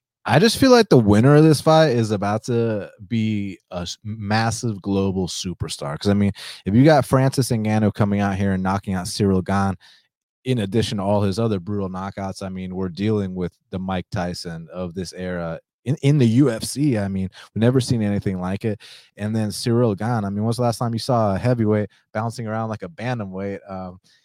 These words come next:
you know, and, and to fight other heavyweights with his hands down, I mean, speaks volumes to his confidence, to his techniques, to, to his defense. I mean,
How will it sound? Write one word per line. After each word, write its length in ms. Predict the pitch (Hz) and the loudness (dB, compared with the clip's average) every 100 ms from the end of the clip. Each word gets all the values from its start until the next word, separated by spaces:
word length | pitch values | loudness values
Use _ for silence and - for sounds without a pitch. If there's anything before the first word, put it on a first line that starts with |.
| _ - | _ -10
you 120 | 92 | -8
know, 360 | 90 85 80 - | -6 -6 -6 -8
and, 160 | 101 107 | -10 -8
and 240 | 120 113 - | -4 -4 -6
to 100 | 107 | -6
fight 320 | - 135 - _ _ | 0 0 -2 _ _
other 260 | 120 127 123 | 0 4 4
heavyweights 540 | 98 120 131 123 117 | 2 2 4 2 2
with 120 | 113 92 | -2 -4
his 120 | 87 | -6
hands 420 | - 110 131 120 | -10 -6 -6 -6
down, 320 | 131 135 127 | -6 -4 -4
I 60 | 104 | -6
mean, 260 | 101 98 - | -8 -10 -14
speaks 300 | - 117 - | -10 -8 -4
volumes 300 | 107 110 110 | -2 -2 -2
to 80 | 101 | -6
his 100 | 85 | -6
confidence, 540 | - 107 - 123 120 | -6 -6 -2 -4 -4
to 120 | - | -4
his 120 | 92 - | -6 -6
techniques, 500 | 95 - 101 117 98 | -10 -8 -10 -8 -8
to, 120 | 95 | -8
to 140 | - 95 | -8 -8
his 120 | 85 | -8
defense. 560 | - 101 - 123 117 | -10 -12 -8 -8 -6
I 80 | 92 | -8
mean, 260 | 92 92 | -6 -8